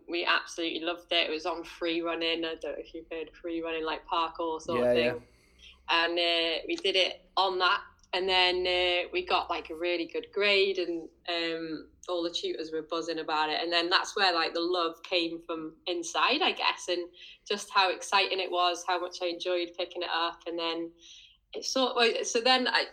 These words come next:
Speaker 1: but I really wanted to be a photographer at that point. So, uh, what I did, I did, uh, work experience, you know, like, in school where you have to do, like, work experience.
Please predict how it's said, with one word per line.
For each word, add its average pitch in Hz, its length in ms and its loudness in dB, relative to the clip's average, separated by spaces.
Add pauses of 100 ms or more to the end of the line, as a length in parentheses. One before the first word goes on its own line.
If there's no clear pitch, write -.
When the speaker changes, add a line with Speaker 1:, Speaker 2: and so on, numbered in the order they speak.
(100)
Speaker 1:
but 240 80 4
I - 80 6
really 254 240 2
wanted 214 220 0
to - 80 -16
be 214 100 0
a 202 60 -4
photographer 233 580 -4
at 180 60 -2
that - 240 -2
point. 170 280 -4
So, 175 360 -2 (680)
uh, 202 240 6
what 214 200 4
I - 40 -4
did, 208 200 2
I 190 80 2
did, 202 380 2 (240)
uh, 180 460 0
work 208 240 -2
experience, 202 480 -2
you 214 80 0
know, 214 60 0
like, 208 180 -4
in 196 80 -6
school 196 320 -4
where 196 140 0
you 185 100 2
have - 140 -12
to 170 80 -12
do, 180 200 -2
like, 170 180 -4
work 175 180 0
experience. 175 560 -4